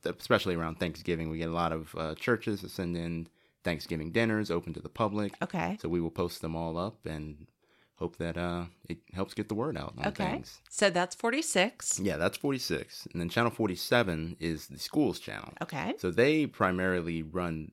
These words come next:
Speaker 1: that channel. They will post things, v-, videos about the different schools, school spotlights, things like that.
Speaker 2: Okay.
Speaker 1: Uh, they air all the school board meetings. We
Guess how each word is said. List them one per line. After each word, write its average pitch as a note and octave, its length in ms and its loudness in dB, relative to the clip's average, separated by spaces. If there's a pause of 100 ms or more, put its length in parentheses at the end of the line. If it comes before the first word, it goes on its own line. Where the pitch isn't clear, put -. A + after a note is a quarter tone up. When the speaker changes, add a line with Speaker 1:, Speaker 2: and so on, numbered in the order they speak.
Speaker 1:
that D#2+ 240 2
channel. C2 440 -8
They E2 460 0 (260)
will E2 240 -2
post - 380 -2
things, E2+ 400 -4
v-, - 160 -14 (180)
videos G2+ 400 6
about F#2 380 0
the F2 80 -6
different F2 300 -4
schools, F2+ 560 0
school F#2+ 320 -2
spotlights, E2+ 640 -2
things E2+ 260 -6
like E2 180 -6
that. D#3 360 0
Speaker 2:
Okay. - 140 -6 (300)
Speaker 1:
Uh, E2 200 0
they F2 220 4
air F#2 160 6
all F#2+ 160 6
the F#2+ 80 -2
school G2 240 0
board F#2 220 2
meetings. E2+ 580 -4 (200)
We F2 440 -2